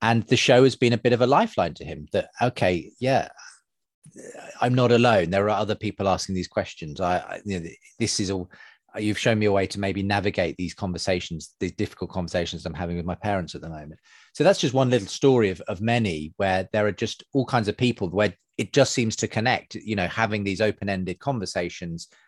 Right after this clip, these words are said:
between different people works because everyone out there is probably in a similar situation where they're having to have <clears throat> interesting, awkward <laughs> conversations with people.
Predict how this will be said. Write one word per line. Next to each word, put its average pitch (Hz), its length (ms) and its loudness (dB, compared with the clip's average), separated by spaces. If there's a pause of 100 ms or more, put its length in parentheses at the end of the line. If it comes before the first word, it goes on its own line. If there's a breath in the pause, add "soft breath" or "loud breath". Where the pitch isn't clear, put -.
(140)
between 120 260 -4
different 101 260 -4
people 90 460 -6 (640 soft breath)
works 117 800 0
because 117 720 0 (520)
everyone 123 380 2
out 127 200 4
there 107 400 0 (360)
is 120 100 -2
probably 113 400 0
in 110 60 2
a 104 60 -2
similar 117 240 -2
situation 120 540 0
where 98 100 -2
they're 117 160 2
having 104 220 -2
to 85 60 -12
have 87 260 -4 (140)
<clears throat> 127 200 2 (240)
interesting, 107 540 -2
awkward 101 340 -2
<laughs> - 100 -10
conversations 101 720 -6
with 95 140 -8
people. 92 460 -4